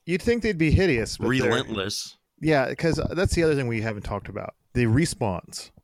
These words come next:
Speaker 2: Oh, yeah. They're respawn aplenty.
Speaker 1: Yeah, they are cuter than you'd imagine, but since they're so quick, their respawn is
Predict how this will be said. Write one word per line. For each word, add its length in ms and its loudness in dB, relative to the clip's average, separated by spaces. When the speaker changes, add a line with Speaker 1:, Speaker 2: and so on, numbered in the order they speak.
Speaker 2:
Oh, 200 0
yeah. 220 -4
They're 240 -4
respawn 420 -2
aplenty. 460 -6
Speaker 1:
Yeah, 240 -4
they 260 -4
are 540 -2
cuter 300 -2
than 120 0
you'd 100 -2
imagine, 440 -2
but 220 -4
since 240 -2
they're 120 -4
so 260 -2
quick, 420 0
their 260 -2
respawn 480 -2
is 200 -6